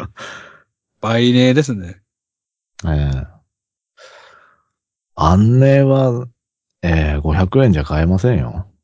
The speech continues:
Speaker 2: それが、僕たちのメンバーシップに入っていただけると、ええ、月額五百円で安寧が倍になります。
Speaker 1: <laughs> いやいやいや。
Speaker 2: ええ。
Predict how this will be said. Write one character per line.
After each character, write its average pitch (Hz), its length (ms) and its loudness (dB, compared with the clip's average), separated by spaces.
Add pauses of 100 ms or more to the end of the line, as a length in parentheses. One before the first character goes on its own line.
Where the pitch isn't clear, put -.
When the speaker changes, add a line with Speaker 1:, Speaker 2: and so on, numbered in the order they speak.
(1500)
Speaker 2:
そ - 200 -10
れ 107 160 -4
が、 107 340 -4 (1040)
僕 110 280 -12
た 107 100 -4
ち 101 140 -8
の 98 100 -6
メ 98 160 -4
ン 104 100 -4
バ 101 120 -2
ー 95 40 -4
シ 101 120 -6
ッ 101 40 -6
プ - 120 -8
に 98 60 -6
入 104 100 -2
っ - 20 -4
て 107 120 -8
い 101 60 -6
た 110 120 -4
だ 107 100 0
け 117 160 0
る 110 120 -2
と、 120 340 2 (180)
え 90 440 -12
え、 - 20 -20
月 113 320 -4
額 110 400 -2
五 110 120 -2
百 127 300 2
円 180 160 4
で 95 180 -2 (440)
安 117 240 0
寧 104 60 -4 (280)
が 95 140 -8 (200)
倍 127 220 2
に 143 80 4
な 135 60 4
り 139 100 2
ま 151 80 2
す。 170 60 6
Speaker 1:
<laughs> - 0 -
い 151 40 4
や 143 60 2
い - 40 -18
や 151 80 2
い - 40 0
や。 120 60 0
Speaker 2:
え 92 500 -2
え。 - 40 -20